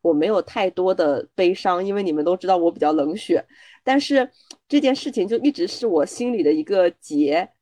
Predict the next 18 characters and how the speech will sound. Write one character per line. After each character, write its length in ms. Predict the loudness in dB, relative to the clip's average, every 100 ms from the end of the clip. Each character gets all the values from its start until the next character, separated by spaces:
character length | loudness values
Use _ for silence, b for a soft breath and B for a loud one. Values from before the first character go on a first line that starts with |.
| -6
就 80 | 0
是 120 | 2
我 200 | 4 2
会 160 | 2
觉 200 | 2 2
得， 240 | 2 0 -2 b _
呃， 500 | -4 -2 -2 -2 -2
就 120 | -2
是 40 | -4
他 200 | -2 -4
其 180 | -4
实 180 | 0 2
有 160 | 2 0
改 220 | 0 -4 -2
变 220 | 0 0
我 140 | -2
之 160 | -4 -6
后， 320 | -2 -4